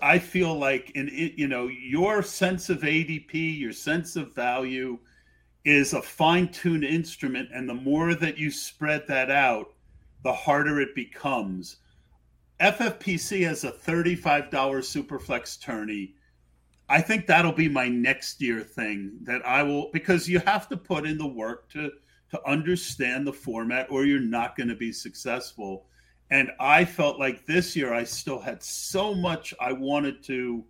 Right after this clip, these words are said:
take to the next level in just my regular best ball. That, um, I, I, it, there was no room for it.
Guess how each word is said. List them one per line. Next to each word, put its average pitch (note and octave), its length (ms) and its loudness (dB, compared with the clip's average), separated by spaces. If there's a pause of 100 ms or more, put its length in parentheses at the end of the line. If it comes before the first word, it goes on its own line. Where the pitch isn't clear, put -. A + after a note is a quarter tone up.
(440)
take D#3+ 360 0
to - 120 -2
the C3+ 140 -4
next C3+ 480 -2
level B2+ 720 -2
in B2+ 420 -4 (140)
just - 400 -6
my A#2+ 140 -4
regular B2 500 -2
best A#2+ 540 -8
ball. G2+ 460 -8 (840)
That, C3+ 220 6 (120)
um, B2 320 0
I, C3 100 4
I, B2 440 -2
it, C3+ 560 -6
there C3 100 0
was C3 200 -4
no C#3 200 2
room B2+ 320 -2
for F2 280 -12
it. - 120 -20